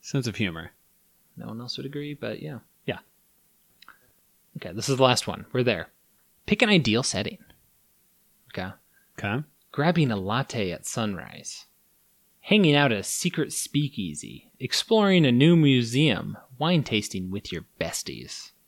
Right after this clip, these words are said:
Speaker 1: Uh, those are the four?
Speaker 2: Yeah. I think I could answer for you.
Speaker 1: Uh, what was the first one?
Speaker 2: Grabbing a latte at sunrise.
Speaker 1: Guess maybe the speakeasy?
Speaker 2: Yeah, that's
Speaker 1: Yeah.
Speaker 2: what I knew you were gonna do. Um, and this one's for me to answer for you.
Speaker 1: Whoa.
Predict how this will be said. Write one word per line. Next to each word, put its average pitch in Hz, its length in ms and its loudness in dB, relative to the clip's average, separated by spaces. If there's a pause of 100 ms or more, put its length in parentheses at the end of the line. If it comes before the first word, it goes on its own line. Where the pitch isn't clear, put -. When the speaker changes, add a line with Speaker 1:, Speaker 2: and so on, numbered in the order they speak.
(540)
Speaker 1:
Uh, - 80 -12 (140)
those 127 180 -2
are 107 40 -10
the 107 60 -8
four? 117 380 -2
Speaker 2:
Yeah. - 180 -10 (460)
I 135 60 -10
think 123 160 0
I 92 40 0
could 175 120 -10
answer - 240 -12
for - 200 -12
you. - 160 -18 (680)
Speaker 1:
Uh, 127 200 4
what 117 120 4
was 131 100 2
the 139 60 -6
first 139 240 -4
one? 156 120 -8 (520)
Speaker 2:
Grabbing 143 360 -6
a 90 60 -10
latte 95 400 -2
at - 120 -10
sunrise. - 720 -8 (920)
Speaker 1:
Guess 151 200 -8
maybe 156 200 0
the 107 160 -2
speakeasy? 180 880 -6 (160)
Speaker 2:
Yeah, - 380 -12
that's 95 240 0
Speaker 1:
Yeah. 85 60 -2
Speaker 2:
what 151 60 2
I 127 60 0
knew 110 140 0
you 101 180 -4
were 101 80 -6
gonna 104 180 -6
do. 104 420 -6
Um, 147 420 -8
and 143 120 -14
this - 220 -16
one's 147 160 -18
for - 140 -18
me 101 600 -16
to - 100 -18
answer 113 280 -16
for - 300 -18
you. 120 420 -8 (460)
Speaker 1:
Whoa. 110 360 -10